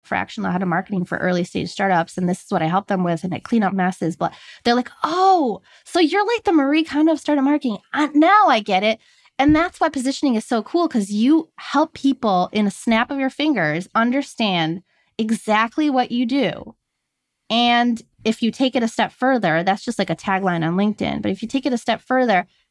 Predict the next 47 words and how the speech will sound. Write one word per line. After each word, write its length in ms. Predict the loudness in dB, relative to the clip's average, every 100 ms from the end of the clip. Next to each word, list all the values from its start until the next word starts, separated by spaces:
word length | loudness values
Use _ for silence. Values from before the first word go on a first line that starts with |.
| _ -2
you 240 | 0 4
also 300 | 2 2 0
help 140 | 0
them 160 | 2 0
understand 380 | 0 -2 -2 -2
how 160 | -2
you're 200 | -2 -4
different, 880 | -6 -6 -6 -4 -6 -6 -8 -16 -20 _ _ _ _ _ _ -12
which 160 | -6 -6
is 140 | -2
really 280 | 0 2 2
important 680 | 0 -4 -6 -6 -10 -10 -12
because 260 | -4 -2 0
there's 180 | -2
a 60 | -2
sea 580 | -8 -4 0 2 2 2
of 280 | 2 0 0
other 400 | -2 0 0 -2
tools 320 | -2 0 0
out 160 | 0
there 160 | -2 -2
that 220 | -2 -4 -4
do 140 | -2
the 80 | -2
same 240 | -4 -4
thing 160 | -2 -4
as 100 | -2
you. 140 | -2
There's 200 | -2 -4
a 60 | -8
sea 280 | -4 0 2
of 120 | 2
other 380 | 2 2 0 -2
fractional 580 | -2 -2 -2 -4 -2
heads 180 | -2 -2
of 60 | -2
marketing 400 | -4 -4 -4 -2
that 160 | -4
do 160 | -6 -8
similar 320 | -6 -8 -8
stuff 300 | -8 -10 -8
as 160 | -6 -2
me. 200 | -2 -4 _ _ _ -6
What 340 | 2 2 2
makes 300 | -4 -4 -2
me 160 | -2 -2
different? 560 | -4 -6 -8 -10 -12